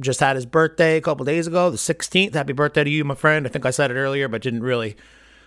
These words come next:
clarify what the fuck I was talking about. Happy birthday, Reese. Uh, appreciate all you do for the show and your continued support and being a friend, and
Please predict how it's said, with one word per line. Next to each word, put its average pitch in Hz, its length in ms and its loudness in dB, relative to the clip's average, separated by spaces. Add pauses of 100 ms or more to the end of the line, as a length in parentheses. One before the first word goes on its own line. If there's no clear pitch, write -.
(140)
clarify 127 500 0
what 117 120 -8
the 110 80 -8
fuck 131 220 -4
I 113 80 -8
was 113 120 -8
talking 135 180 -2
about. 135 160 -4
Happy 143 240 -4
birthday, 143 400 2
Reese. 151 460 -2
Uh, 117 200 0
appreciate 139 400 -2
all 131 80 0
you 135 100 -4
do 139 120 -4
for 139 120 -4
the 135 40 0
show 147 320 0
and 143 180 -6
your 127 120 -6
continued 131 400 -4
support 151 480 0
and 117 260 -6
being 123 160 0
a 127 60 -2
friend, 156 400 0
and 110 220 -8